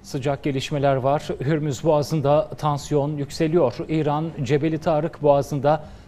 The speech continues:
tankerine el koyan İngiltere'ye misillemede bulundu. İran Devrim Muhafızları Ordusu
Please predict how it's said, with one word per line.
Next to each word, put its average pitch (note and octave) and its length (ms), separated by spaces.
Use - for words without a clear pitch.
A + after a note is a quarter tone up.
tankerine D#3+ 680
el F#3+ 180
koyan C3+ 440
İngiltere'ye D#3+ 600
misillemede C#3+ 720
bulundu. G#2+ 400
İran C#3 320
Devrim C#3+ 240
Muhafızları C3 520
Ordusu C3 500